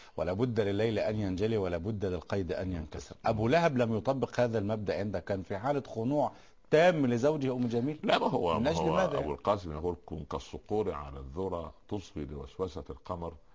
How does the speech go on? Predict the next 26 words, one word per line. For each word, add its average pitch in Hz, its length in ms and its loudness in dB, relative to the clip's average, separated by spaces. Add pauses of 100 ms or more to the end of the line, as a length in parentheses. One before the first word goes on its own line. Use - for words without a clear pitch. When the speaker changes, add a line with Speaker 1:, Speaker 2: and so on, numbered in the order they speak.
(260)
Speaker 2:
لا 101 120 -4
كالغراب 101 800 -6
يطارد 87 420 -4
الجيف 78 480 -8
الحقيرة - 440 -10
في 87 60 -4
Speaker 1:
الحفر. - 240 -2
Speaker 2:
الحفر". - 340 -10 (340)
Speaker 1:
صحيح. 95 200 -12
Speaker 2:
فهو 92 520 -4
يريد 135 280 -4
أن 120 160 -8
يطارد 113 400 -6
الجيف 98 320 -8
الحقيرة - 400 -8
مع 90 160 -8
أم 85 140 -10
جميل، 87 380 -12
هو - 60 -14
حر. - 200 -16 (840)
Speaker 1:
وهو 123 220 8
عنده 147 260 6
استعداد 135 380 2
داخلي 135 360 0
أن 113 240 2
ي-، 107 80 0